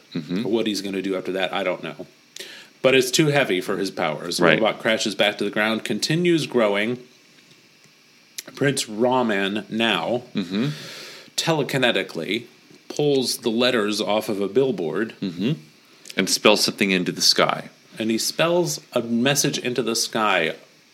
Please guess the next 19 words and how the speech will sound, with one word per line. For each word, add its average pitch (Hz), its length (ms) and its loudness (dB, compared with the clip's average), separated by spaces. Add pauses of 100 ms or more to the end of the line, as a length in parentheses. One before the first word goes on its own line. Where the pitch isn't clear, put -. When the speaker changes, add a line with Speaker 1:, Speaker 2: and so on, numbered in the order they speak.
(300)
Speaker 2:
"Robot 131 500 2
out 131 140 4
of 127 140 -2
control, 151 640 0
all 135 280 4
endangered." 90 840 0
Speaker 1:
It's - 160 2
a - 60 8
good 226 420 4
thing 123 300 6
that 101 100 8
Eclipso 107 540 4
was 92 160 6
on 87 220 0
the 87 100 0
correct 90 600 4
side 80 280 4
of 73 120 0
that, 82 300 2